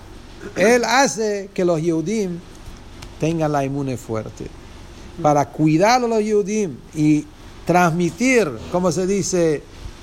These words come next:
eh, la, la, la, eh, hacer, como se dice, penetrar esa, en, esa energía de la Neshome,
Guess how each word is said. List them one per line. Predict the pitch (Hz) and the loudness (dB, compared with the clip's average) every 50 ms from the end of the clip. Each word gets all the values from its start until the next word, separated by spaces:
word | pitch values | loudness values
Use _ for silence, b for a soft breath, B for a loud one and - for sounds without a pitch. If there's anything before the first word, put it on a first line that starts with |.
| - - | -6 -4
eh, | 143 147 151 156 156 156 151 156 143 - - - 160 | -2 0 0 2 0 0 -2 -4 -6 -8 -10 -10 -6
la, | 165 160 165 165 170 165 165 165 | -4 -2 -2 -2 -2 -4 -6 -6
la, | 160 160 156 160 160 160 156 156 160 160 | -6 -6 -6 -4 -6 -6 -8 -6 -2 2
la, | 160 160 156 143 156 | 2 4 4 4 2
eh, | 240 269 254 214 175 170 165 - - - - - - | 4 4 4 4 2 -2 -8 -10 -12 -18 -16 -8 -4
hacer, | 156 151 - - 220 233 233 220 - | -2 -2 0 2 2 4 4 4 2
como | - 208 196 185 | 2 0 0 0
se | 156 175 | 0 0
dice, | 170 156 | 0 0
penetrar | 139 185 185 180 170 180 202 208 233 240 233 208 165 - - B B B B B B B - | 0 0 0 0 0 2 4 4 6 6 4 4 0 -4 -10 B B B B B B B 0
esa, | 175 180 180 180 185 202 185 190 185 - | 2 2 4 4 4 4 4 4 4 2
en, | 185 190 185 | 2 0 2
esa | 196 208 220 - 226 214 202 196 | 2 2 2 2 2 2 2 2
energía | 190 190 185 180 165 151 - 220 269 269 262 240 226 208 196 | 2 0 0 0 0 -2 0 0 2 2 4 4 4 2 0
de | 185 196 | 0 -2
la | 196 185 | -2 -2
Neshome, | 180 185 170 - - 247 269 269 240 202 135 | -2 -2 -2 -2 0 2 2 2 0 -2 -8